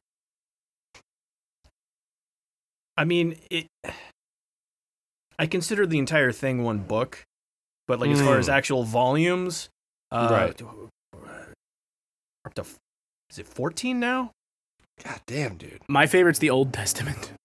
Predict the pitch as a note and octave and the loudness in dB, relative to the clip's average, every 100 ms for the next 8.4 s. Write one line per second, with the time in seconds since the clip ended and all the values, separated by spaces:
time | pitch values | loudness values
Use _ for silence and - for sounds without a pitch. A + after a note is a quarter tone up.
0 | _ _ _ _ _ - - - - - | _ _ _ _ _ -20 -18 -16 -14 -10
1 | - - F2+ - - - - - - - | -10 -10 -12 -14 -12 -12 -12 -10 -10 -10
2 | - D3+ G#3 G#3+ A#3+ F#3+ G#3 F3+ C#3 D3+ | 0 6 6 6 6 6 8 8 8 8
3 | E3+ A3+ A3+ F3+ E3+ E3 D#3+ D3 C3+ B2+ | 8 8 6 6 6 8 6 8 8 6
4 | A2+ G2 - _ _ _ _ _ _ A#2 | 6 2 -2 _ _ _ _ _ _ 0
5 | A2+ G#2+ G2 E2+ G#2+ A#2+ C#3+ C#3 - - | 2 2 0 -2 0 4 4 4 -4 -10
6 | - C#3 C3+ A2 A2+ A#2+ C3 B2 G2+ A2+ | 0 2 2 0 -2 0 0 2 0 0
7 | A#2 A2 F#2+ F2+ E2 - G2 F2+ F2 - | 0 0 2 0 -2 -6 -4 -4 -6 -10
8 | - F#2 E2+ | -8 -6 -8